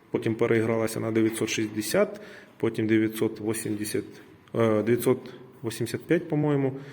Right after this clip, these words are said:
І в кінці кінців, вже як ми заїхали, стала висота метр від, е, чорнової стяжки. Відповідно, ця розетка мала бути, м, на картинці, як у замовника получалось, по вертикалі,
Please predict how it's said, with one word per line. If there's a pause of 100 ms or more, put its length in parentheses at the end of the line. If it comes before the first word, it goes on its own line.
(260)
І
в
кінці
кінців,
вже
як
ми
заїхали,
стала
висота (180)
метр (640)
від,
е,
чорнової
стяжки. (560)
Відповідно,
ця
розетка
мала
бути, (340)
м, (100)
на
картинці,
як (180)
у
замовника
получалось, (100)
по
вертикалі,